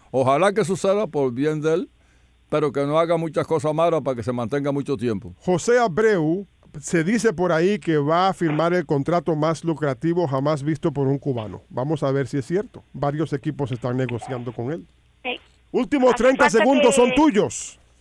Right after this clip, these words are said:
Speaker 3: bueno, felicitar a todas las peñas deportivas del país. Eh, bueno, que sigan apoyando a los peloteros y un saludo pa, pa todos.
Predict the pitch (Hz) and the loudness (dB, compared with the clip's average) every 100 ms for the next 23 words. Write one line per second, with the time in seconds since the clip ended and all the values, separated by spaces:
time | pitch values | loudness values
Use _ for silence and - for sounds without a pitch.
0 | _ _ _ - 285 349 302 247 247 247 | _ _ _ -2 0 2 0 0 -2 -4
1 | - 262 294 294 285 294 294 - 294 302 | 0 2 2 2 2 2 2 2 0 0
2 | 294 269 262 262 294 302 277 262 254 254 | -2 -2 -4 -2 0 2 2 0 0 -2
3 | 254 247 254 359 - _ _ _ _ _ | -2 0 0 -2 -10 _ _ _ _ _
4 | _ - 240 240 240 233 233 233 233 226 | _ -10 -8 -6 -6 -8 -8 -8 -10 -10
5 | 226 226 226 220 220 - 320 349 254 226 | -12 -12 -14 -14 -6 -2 -2 -2 -4 -6
6 | 220 220 220 220 - - - - 277 285 | -6 -8 -10 -12 -16 -20 -20 -4 0 2
7 | 311 302 285 277 269 262 262 254 262 302 | 2 -2 -4 -4 -2 -2 0 2 2 2
8 | 302 277 262 254 254 254 247 302 349 349 | 0 2 2 0 0 0 2 2 2 0
9 | - 254 254 240 233 233 - _ _ _ | -6 -8 -10 -10 -12 -16 -20 _ _ _
10 | _ 240 269 302 294 330 330 285 262 254 | _ -4 0 2 4 2 2 2 2 2
11 | 254 254 247 247 247 240 240 240 233 _ | 2 2 0 0 -2 -6 -10 -18 -20 _
12 | - - - _ - 240 240 240 233 - | -18 -18 -20 _ -2 2 2 2 0 2
13 | 269 349 311 | 4 4 0